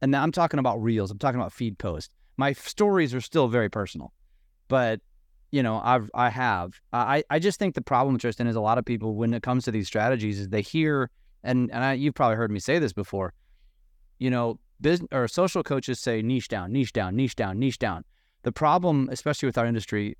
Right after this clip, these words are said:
with real estate is, okay, they hear that, they say, "Okay, I'm gonna niche down, I'm gonna niche down on real estate." Or honestly, Tristan, they watch somebody like you.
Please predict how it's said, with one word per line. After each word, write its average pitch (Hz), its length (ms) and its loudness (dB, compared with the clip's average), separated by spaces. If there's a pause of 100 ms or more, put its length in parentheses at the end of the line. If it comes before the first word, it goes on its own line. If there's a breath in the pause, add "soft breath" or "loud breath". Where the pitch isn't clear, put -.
(100)
with - 160 -6
real 160 120 4
estate 107 280 0
is, 104 220 0
okay, 135 360 0 (120)
they 120 100 -2
hear 190 300 2
that, 113 280 -2
they 123 120 -2
say, 113 180 -2
"Okay, 170 220 0
I'm 170 80 2
gonna 143 100 4
niche 127 200 -2
down, 113 180 2
I'm 110 80 0
gonna 123 100 0
niche 135 160 0
down 123 160 -2
on 113 140 -2
real 117 220 2
estate." - 340 -8 (340)
Or 180 480 2
honestly, 143 480 2
Tristan, 123 380 -2
they 117 80 0
watch 170 240 2
somebody 220 300 2
like 156 220 0
you. 160 260 2